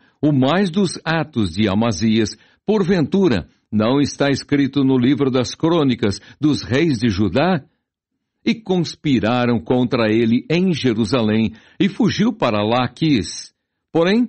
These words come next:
enviaram após ele homens até Laquis. E estes o mataram ali, e o trouxeram em cima de cavalos, e o sepultaram em Jerusalém,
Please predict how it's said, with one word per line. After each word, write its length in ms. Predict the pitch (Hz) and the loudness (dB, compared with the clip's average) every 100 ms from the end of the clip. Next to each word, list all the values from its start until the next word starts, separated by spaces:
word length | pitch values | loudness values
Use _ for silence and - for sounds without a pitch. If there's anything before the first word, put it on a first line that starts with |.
| - - | -4 -2
enviaram 640 | 127 90 104 101 113 117 | 0 0 0 0 0 0
após 440 | 104 110 113 110 - | 0 0 -2 -2 -2
ele 420 | 170 143 156 160 _ | 0 0 0 -4 _
homens 500 | 185 202 123 92 - - | 0 2 0 -2 -6 -8
até 360 | 131 123 135 131 127 | -6 -2 -2 -2 -2
Laquis. 800 | 139 143 139 143 98 69 - - _ _ - - | -2 -2 -2 -2 -2 -4 -16 -20 _ _ -12 -4
E 180 | 139 214 | 0 0
estes 460 | 233 - 233 - - | 0 -2 -2 -2 -2
o 120 | 156 | 0
mataram 720 | 185 190 - 123 165 180 113 95 | 0 -2 -2 0 0 0 0 0
ali, 380 | 90 95 80 - _ _ 190 | 0 0 -2 -6 _ _ -2
e 100 | 226 | 0
o 100 | 226 | 0
trouxeram 680 | 208 170 - 185 175 170 | 0 -2 0 0 0 0
em 100 | 160 | 0
cima 380 | 131 - 147 131 | -2 -2 0 0
de 100 | 110 | -2
cavalos, 920 | - 113 143 131 107 67 60 - - _ - | -4 -2 0 0 -2 -6 -14 -20 -20 _ -2
e 100 | 160 | -2
o 60 | |
sepultaram 920 | 170 226 180 214 135 151 170 147 110 110 | -2 -4 -2 -2 0 -2 0 0 2 2
em 120 | 131 | 2
Jerusalém, 760 | 98 113 113 104 92 104 123 | 2 0 0 0 0 0 0